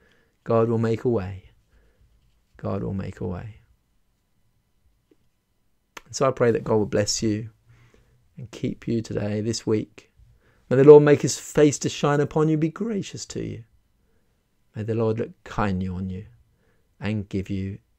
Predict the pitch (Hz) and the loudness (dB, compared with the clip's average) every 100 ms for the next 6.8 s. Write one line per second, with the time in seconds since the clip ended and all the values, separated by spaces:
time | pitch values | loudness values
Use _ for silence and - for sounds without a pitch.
0 | _ _ - 110 - 92 - - - - | _ _ -14 -12 -10 -10 -12 -16 -18 -20
1 | _ _ _ _ _ _ - 104 107 107 | _ _ _ _ _ _ -8 -4 -2 -2
2 | 104 101 123 117 113 107 - 120 117 110 | -4 -6 -6 -4 -4 -6 -4 -4 -4 -6
3 | - 131 139 - 87 87 _ - - _ | -4 -4 -4 -8 -12 -12 _ -20 -20 _
4 | _ _ _ _ _ _ _ - 78 80 | _ _ _ _ _ _ _ -6 -6 -6
5 | 90 - - - - _ _ _ _ _ | -12 -20 -20 -20 -20 _ _ _ _ _
6 | _ _ - 110 143 165 143 131 | _ _ -10 0 2 2 -2 -6